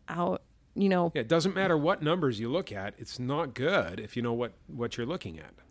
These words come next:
Speaker 1: Right. I mean, I don't know. Maybe they're making new rules. I mean, you know, fiat
Speaker 2: Yeah.
Speaker 1: money, that kind of seems like a made up
Speaker 2: <laughs>
Speaker 1: rule too. And, but yet we're living it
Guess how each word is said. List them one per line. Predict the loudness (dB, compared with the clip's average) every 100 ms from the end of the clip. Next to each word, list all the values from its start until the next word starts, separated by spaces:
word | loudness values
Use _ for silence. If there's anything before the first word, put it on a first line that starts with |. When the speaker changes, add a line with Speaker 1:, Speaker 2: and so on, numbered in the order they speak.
| 6
Speaker 1:
Right. | 8 8 4 -8 -14 4
I | 10
mean, | 12
I | 12
don't | 12
know. | 10
Maybe | 10 8 8
they're | 8
making | 8 6 6
new | 8 8
rules. | 8 6 6 4 0
I |
mean, | -4 -2 -4 -8 -20 -20 _ -6
you | -4
know, | -4
fiat | 4 8
Speaker 2:
Yeah. | 10 8
Speaker 1:
money, | 6 2 2 0 -4 -4 -2
that | 0
kind | 2 2
of | 2
seems | 2 2 4
like | 4
a | 4
made | 6 8
up | 6 6
Speaker 2:
<laughs> |
Speaker 1:
rule | 6 10 10 10
too. | 8 4 6 6 4
And, | 4
but | 4 8
yet | 10 10 10
we're | 6
living | 10 12 12 10
it | 8